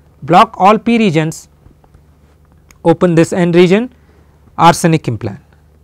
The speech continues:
Now much higher energy. <coughs> So that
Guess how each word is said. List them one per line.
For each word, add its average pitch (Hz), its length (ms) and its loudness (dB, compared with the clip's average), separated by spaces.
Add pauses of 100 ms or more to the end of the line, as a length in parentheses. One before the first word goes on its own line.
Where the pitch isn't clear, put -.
(260)
Now 160 140 -2
much 185 260 0
higher 185 280 6
energy. 123 440 -2 (2750)
<coughs> 571 260 -4 (340)
So 165 140 -6
that 214 280 -2